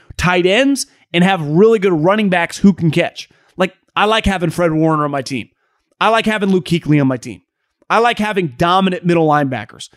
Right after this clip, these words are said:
Like, ultimately, Jalen Ramsey, we saw, I think Jalen Ramsey's a stud. He gets burned. It's not like, most guys are not Darrelle Revis or Deion Sanders,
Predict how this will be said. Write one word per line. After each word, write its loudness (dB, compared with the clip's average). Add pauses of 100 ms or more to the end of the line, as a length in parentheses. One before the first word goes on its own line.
(140)
Like, -2
ultimately, 0
Jalen -2
Ramsey, 0
we -6
saw, 0
I 0
think 0
Jalen 0
Ramsey's -4
a -8
stud. 0 (400)
He -6
gets -4
burned. 0 (340)
It's -4
not 0
like, -2
most 2
guys 0
are 0
not 0
Darrelle 2
Revis 0
or 0
Deion 2
Sanders, -6